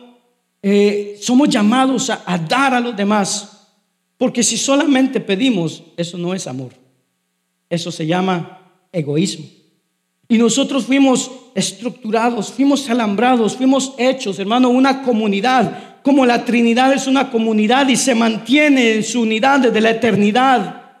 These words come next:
Hermano, de manera que nosotros fuimos hechos de manera semejante. Ahora, mire la diferencia entre el amor y todo lo demás.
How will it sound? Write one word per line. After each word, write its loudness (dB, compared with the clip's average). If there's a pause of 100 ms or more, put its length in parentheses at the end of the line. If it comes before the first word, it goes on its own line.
(300)
Hermano, 4
de 2
manera 2
que 0
nosotros 0
fuimos 4 (100)
hechos 0
de 2
manera 2
semejante. 0 (400)
Ahora, 0
mire 4
la 4
diferencia 0
entre 0
el 2
amor 2
y -4 (160)
todo 0
lo -2
demás. -10